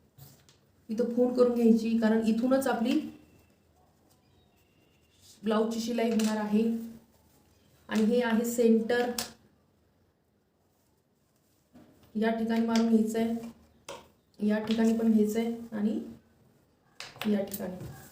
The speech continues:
आता आपल्याला ही आहे आपली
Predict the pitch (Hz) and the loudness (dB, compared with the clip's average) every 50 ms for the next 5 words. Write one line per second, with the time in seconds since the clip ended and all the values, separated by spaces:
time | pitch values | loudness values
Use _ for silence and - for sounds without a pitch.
0 | - - - - - - - - - - - 226 233 285 285 269 277 285 285 294 | -20 -20 -20 -20 -16 -14 -12 -12 -8 -6 -4 0 2 2 2 4 4 4 4 4
1 | 302 - - - - - - - - - - - - - - - - - - - | 2 -2 -6 -12 -20 -20 -20 -20 -20 -18 -18 -18 -18 -20 -20 -20 -20 -20 -20 -20
2 | - - - - - - - - - - _ - - - - - - _ _ _ | -20 -20 -20 -20 -20 -20 -20 -20 -20 -20 _ -20 -20 -20 -20 -20 -20 _ _ _
3 | _ _ _ _ - 294 311 320 294 277 254 294 311 294 - - 226 247 277 320 | _ _ _ _ -2 0 0 0 0 -2 0 0 0 0 0 0 -2 -2 0 0